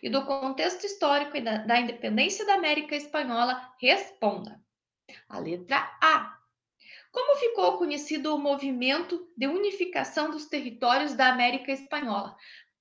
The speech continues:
Pan-americanismo. Essa é a resposta. Pan-americanismo.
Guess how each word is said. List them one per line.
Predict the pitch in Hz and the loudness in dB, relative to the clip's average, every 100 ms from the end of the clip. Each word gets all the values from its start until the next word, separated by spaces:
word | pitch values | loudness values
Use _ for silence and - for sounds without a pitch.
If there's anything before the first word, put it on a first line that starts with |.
| 311 359 466 - - _ _ _ _ _ _ - | 8 8 4 -6 -16 _ _ _ _ _ _ -2
Pan-americanismo. | 269 277 285 302 339 285 214 - - - - _ _ _ 196 | 2 4 2 0 -2 -2 -2 -6 -14 -20 -20 _ _ _ -2
Essa | 214 214 | 0 2
é | 226 | 0
a | 233 | 2
resposta. | 254 262 - - - - - _ - _ _ 277 | -2 -6 -8 -10 -12 -20 -20 _ -20 _ _ 4
Pan-americanismo. | 277 370 - - - _ _ 233 240 262 277 330 285 214 185 - | 4 2 -8 -20 -20 _ _ -4 0 0 0 -2 -2 -4 -8 -18